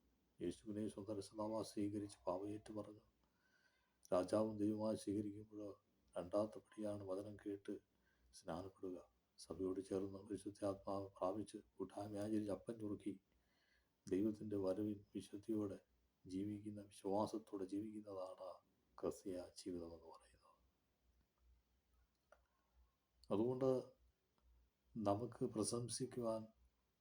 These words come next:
വല്ലതും ഉണ്ടോ? ഒരു ക്രിസ്തീയ വിശ്വാസത്തിലായിരിക്കുന്ന ഒരു വ്യക്തിക്ക് എനിക്ക് നിനക്കും പ്രശംസിക്കുവാൻ ഒന്നുമില്ല. പൗലോസ് പറയുന്നു, "പ്രശംസിക്കുന്നെങ്കിൽ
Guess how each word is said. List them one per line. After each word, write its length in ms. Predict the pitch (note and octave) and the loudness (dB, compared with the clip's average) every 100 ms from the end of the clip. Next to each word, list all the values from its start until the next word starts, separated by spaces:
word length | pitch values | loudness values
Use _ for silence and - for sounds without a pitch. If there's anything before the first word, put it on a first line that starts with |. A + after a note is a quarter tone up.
| - | -2
വല്ലതും 300 | F2 F#2 A2 G#2 | 0 0 0 -4
ഉണ്ടോ? 200 | G#2 G#2 - _ _ _ _ _ _ _ _ _ _ _ _ - | -2 -4 -4 _ _ _ _ _ _ _ _ _ _ _ _ -2
ഒരു 100 | F#2+ - | 0 2
ക്രിസ്തീയ 340 | G2+ - C3 C3 B2 - - | 0 2 2 2 -2 -6 -4
വിശ്വാസത്തിലായിരിക്കുന്ന 1120 | A2 - A#2 A#2 A2+ A#2 A2 A2+ A#2 A2+ A2+ A2+ - _ _ _ _ _ _ _ _ _ _ - G2+ | -2 0 0 0 -2 -2 0 2 0 -2 -10 -12 -16 _ _ _ _ _ _ _ _ _ _ 0 4
ഒരു 100 | G#2 | 6
വ്യക്തിക്ക് 400 | G2+ G2+ A#2+ G#2+ G2 - - G2 | 4 2 -2 -2 -4 -10 -2 0
എനിക്ക് 200 | A#2 A#2+ | 0 -2
നിനക്കും 340 | A2+ A2 G#2+ G2 _ _ _ _ _ _ _ | -4 -2 -4 -6 _ _ _ _ _ _ _
പ്രശംസിക്കുവാൻ 720 | F#2+ F2+ A2+ A2 A#2 A2 G#2 G2 F2+ | -4 -2 -4 -8 -10 -6 -6 -6 -10
ഒന്നുമില്ല. 300 | G#2 F#2 - - _ _ _ _ - | -10 -12 -14 -20 _ _ _ _ -8
പൗലോസ് 320 | F2+ G#2 G2 G2+ | 0 0 2 -2
പറയുന്നു, 320 | G#2 G#2+ G#2+ _ _ _ _ _ _ _ | -2 -6 -8 _ _ _ _ _ _ _
"പ്രശംസിക്കുന്നെങ്കിൽ 1120 | - F#2+ - A#2+ A2 - A2 - A2+ A2+ A2+ | 4 4 4 0 -2 -2 -2 -2 -4 -2 4